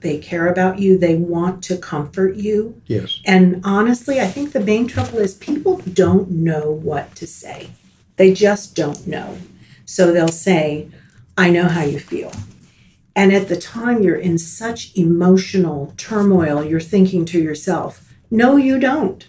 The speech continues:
Speaker 1: You don't know how I feel." But you also know, and I think it takes a little time and perspective to get to the point of saying, "You know what? They really cared. That's why they said that to me."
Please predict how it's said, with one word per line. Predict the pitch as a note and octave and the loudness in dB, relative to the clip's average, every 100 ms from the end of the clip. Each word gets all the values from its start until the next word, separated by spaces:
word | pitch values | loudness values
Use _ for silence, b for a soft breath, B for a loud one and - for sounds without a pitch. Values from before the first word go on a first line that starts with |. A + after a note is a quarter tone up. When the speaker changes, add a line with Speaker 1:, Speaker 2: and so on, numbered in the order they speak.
| - _ - | -20 _ -6
Speaker 1:
You | A3 B3 | 2 2
don't | B3 C#4+ F#4+ | 2 0 -2
know | A3+ B3 | -6 -4
how | B3 B3 | -4 -4
I | B3 A#3+ | -4 -4
feel." | G#3+ F#3+ - - B B B B B B _ _ _ _ _ - | 2 2 0 -14 B B B B B B _ _ _ _ _ -4
But | A#3 A3+ | -2 2
you | A#3 G#3 | 4 4
also | A3+ A3+ A3 F#3 | 4 0 2 4
know, | E3+ D3+ E3+ | 4 2 2
and | F#3+ | 2
I | G#3 | 2
think | B3 A#3+ | -2 -4
it | - | -4
takes | A3+ G3 | -4 -4
a | F#3 | -4
little | G3 C4+ C#4 | -2 -2 -4
time | - G#3+ G#3 | -6 -4 0
and | G3 F#3 | 2 0
perspective | F3+ - - - - - - F2+ - _ b b b b | -2 -14 -10 -8 -8 -10 -14 -14 -16 _ b b b b
to | G3 | 2
get | F#3 F#3 | 4 4
to | G3 | 2
the | F#3 | 0
point | F3 F#3+ F3 | 0 0 2
of | E3 D#3+ | 2 -2
saying, | - E3+ D#3+ D#3+ - - b b | -2 0 -2 -6 -14 -20 b b
"You | G#3+ | 2
know | G#3+ | 4
what? | G#3 G#3 F3 D#3+ | 4 0 -2 0
They | F3 F#3 | 4 4
really | F#3 F#3+ G3+ | 4 2 0
cared. | - G3+ F3 - - - _ | -4 -4 -4 -4 -12 -18 _
That's | - D#3 - | -6 -6 -6
why | E3+ | -8
they | F#3+ A#3+ | -6 -8
said | - D#4+ - | -6 -4 -4
that | - - | -6 -10
to | - | -12
me." | - - - | -12 -12 -14